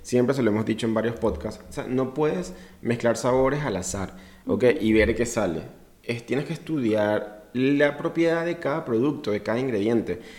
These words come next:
Speaker 1: ver si las niveles de picante, con qué producto puede ir, porque quizás un biñé relleno de algo así salado puede ser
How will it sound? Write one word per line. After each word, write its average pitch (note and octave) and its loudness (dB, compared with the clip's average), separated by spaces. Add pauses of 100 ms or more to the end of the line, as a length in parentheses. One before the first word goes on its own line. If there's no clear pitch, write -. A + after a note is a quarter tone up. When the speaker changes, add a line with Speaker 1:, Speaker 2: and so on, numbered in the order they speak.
(280)
Speaker 1:
ver B2+ 6
si G#2+ 2
las G#2 4
niveles G#2+ 4
de A2+ 0
picante, A2 0
con A2 0
qué B2 2
producto A#2+ 2
puede A2 6
ir, A2+ 4
porque A2+ -4
quizás B2 0 (300)
un D3+ 2
biñé E3 6
relleno D#3 4
de A#2 8
algo B2 8
así D3+ 0
salado B2+ 2
puede A#2+ 6
ser D#3 0